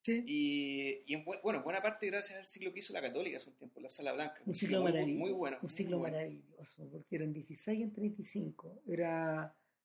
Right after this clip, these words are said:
Speaker 1: es un ciclo, fíjate, que alguna vez se dio en Francia de esa forma, y a fines de los noventa se dio en Estados Unidos de esa forma.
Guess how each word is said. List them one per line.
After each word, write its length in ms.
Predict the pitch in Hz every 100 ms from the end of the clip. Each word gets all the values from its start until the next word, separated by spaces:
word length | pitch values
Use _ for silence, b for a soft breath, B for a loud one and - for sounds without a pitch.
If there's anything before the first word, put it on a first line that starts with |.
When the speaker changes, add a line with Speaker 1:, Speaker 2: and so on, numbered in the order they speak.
| _ _ _
Speaker 1:
es 100 | 190
un 120 | 196
ciclo, 360 | - 208 220 214
fíjate, 480 | 220 208 214 208 208
que 680 | 190 170 170 165 156 147 156 - _ _ -
alguna 360 | 165 175 233 233
vez 160 | 226
se 80 | 214
dio 140 | 196
en 60 | 185
Francia 440 | - 240 277 294
de 60 | 277
esa 160 | 269 269
forma, 520 | - 269 196 214 - _ _ _ _ _ _ _ -
y 340 | 196 202 214 214
a 80 |
fines 320 | - 202 208 208
de 80 |
los 120 | 185 180
noventa 500 | 170 165 190 208 214
se 120 | 202
dio 120 | 170
en 80 | 185
Estados 420 | 165 190 185 170
Unidos 320 | 147 185 302 269
de 40 |
esa 120 | 220 -
forma. 220 | -